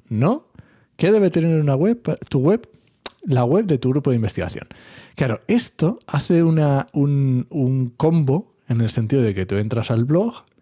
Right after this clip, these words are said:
y vas viendo mensajes diferentes que te van llevando a lo mismo,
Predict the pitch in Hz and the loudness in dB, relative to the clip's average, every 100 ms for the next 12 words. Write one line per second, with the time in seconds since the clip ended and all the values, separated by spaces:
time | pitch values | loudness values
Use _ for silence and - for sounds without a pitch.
0 | _ _ - 117 131 131 135 147 123 107 | _ _ -4 0 0 0 0 0 0 -2
1 | 104 104 147 147 180 175 175 160 165 180 | -2 -2 -2 0 0 0 0 -2 -2 -4
2 | 143 117 110 131 127 127 123 117 120 170 | -2 -2 0 0 0 0 0 0 0 -2
3 | 151 139 | -4 -6